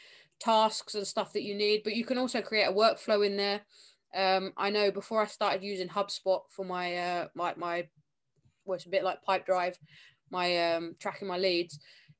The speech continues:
Uh, you can use it for the same thing. You can set it up in the same, in the same way, um, create tickets, create updates,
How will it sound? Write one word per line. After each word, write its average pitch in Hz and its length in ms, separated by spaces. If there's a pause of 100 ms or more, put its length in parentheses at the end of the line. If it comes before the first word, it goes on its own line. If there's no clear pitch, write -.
(160)
Uh, 180 240
you 214 120
can 233 220
use 233 220
it - 160
for 226 100
the - 60
same 208 240
thing. 226 140
You 180 100
can 196 120
set 202 200
it 185 40
up - 140
in 202 40
the 190 60
same, 196 400 (280)
in 196 160
the 190 60
same 196 380
way, 185 420 (200)
um, 180 320
create 190 360
tickets, 196 520
create 180 240
updates, - 640